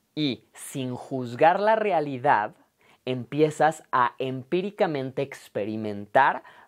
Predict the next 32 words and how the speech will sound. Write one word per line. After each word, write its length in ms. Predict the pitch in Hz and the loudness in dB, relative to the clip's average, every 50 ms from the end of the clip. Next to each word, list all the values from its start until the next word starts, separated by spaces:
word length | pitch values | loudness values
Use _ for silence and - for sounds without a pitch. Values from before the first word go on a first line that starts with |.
| _ _ | _ _
para 280 | - 147 131 127 123 127 | 4 6 6 6 6 6
ver 300 | 143 151 156 165 160 - | 4 2 2 0 -2 0
cómo 360 | - 156 147 151 143 143 143 | -2 -2 0 0 -2 -4 -2
cambios 520 | - 143 139 139 139 139 143 135 135 - 123 | -2 0 0 0 0 0 0 0 0 -2 -6
internos 540 | 117 113 - 131 120 113 117 110 104 - | -8 -2 2 2 2 2 2 -2 -6 -6
y 40 | 104 | -8
cambios 380 | - - 117 113 113 113 107 - | -6 -4 -4 -4 -4 -6 -6 -8
en 100 | 104 104 | -10 -10
tu 80 | - | -10
forma 300 | 104 - - 110 107 107 | -10 -4 -2 -2 0 0
de 80 | 104 104 | -2 -2
comportarte 920 | - 107 104 98 - 101 101 101 - 120 113 110 110 101 - 107 101 101 | -4 -8 -8 -4 -4 -4 -4 -2 2 4 4 4 4 2 0 -2 -2 -2
y 220 | 98 101 76 107 | -2 -4 -6 -10
comunicarte 880 | - _ - 101 101 104 101 101 - - 131 127 131 143 - 180 208 - - - - _ _ _ | -8 _ -6 -6 -6 -6 -8 -8 -4 2 4 4 4 4 0 -4 -4 -4 -12 -20 -20 _ _ _
producen 680 | 139 127 127 123 120 135 151 160 - - 156 143 139 | 2 4 4 4 4 0 -2 -2 -2 -4 -6 -6 -4
cambios 500 | 139 139 123 117 117 113 113 110 107 - | -2 -2 -2 -2 -2 -2 -2 -4 -4 -4
externos. 680 | 101 95 - - - 110 110 98 95 92 92 - - _ _ | -8 -8 -10 -8 -2 -2 -2 -2 -2 -8 -16 -18 -20 _ _
Y 140 | 214 233 | -8 -6
te 100 | 226 - | 0 2
enfocas 720 | 226 208 185 - - 220 220 220 220 - 233 233 240 - _ - - - - _ | 2 2 2 -2 4 4 4 4 4 2 2 2 2 -2 _ -20 -20 -20 -20 _
sobre 480 | - - - 226 220 220 220 233 233 | -12 0 6 6 6 8 6 4 2
todo 480 | 226 - - 208 180 160 160 156 190 - - - - _ | 0 2 4 4 4 4 4 0 0 -2 -6 -18 -20 _
en 200 | - 117 117 113 | -6 -4 -2 2
lo 160 | 110 107 107 | 2 0 0
que 160 | - - 110 110 | 2 2 6 6
hagas 520 | 117 123 127 123 127 135 202 220 - - | 8 6 6 4 2 0 0 -2 -6 -8
que 160 | - 139 127 | -4 -2 0
haya 320 | 120 120 131 127 135 131 - | 0 0 0 0 -2 -4 -2
producido 640 | 147 139 139 135 127 - - - 127 123 120 135 139 | -2 -4 -2 -4 -4 -6 -8 -8 -6 -4 -2 -2 -4
un 160 | 139 131 120 | -4 -6 -10
cambio 560 | - _ - 131 127 123 120 123 127 127 123 | -10 _ 0 0 0 0 -2 -4 -4 -4 -4
positivo. 720 | - 117 104 - - 107 - - 131 123 110 95 - - | -4 -8 -8 -6 -10 -12 -10 -4 -4 -2 -2 -2 -6 -10